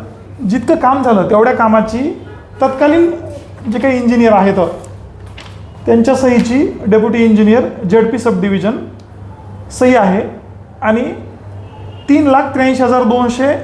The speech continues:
त्रेपन्न रुपयाचं ॲक्च्युअल काम झालेलं. याच्यामध्ये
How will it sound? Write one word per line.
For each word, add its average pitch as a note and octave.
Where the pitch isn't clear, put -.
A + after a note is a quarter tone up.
त्रेपन्न A3+
रुपयाचं G#3+
ॲक्च्युअल C4
काम G#3+
झालेलं. F3
याच्यामध्ये B3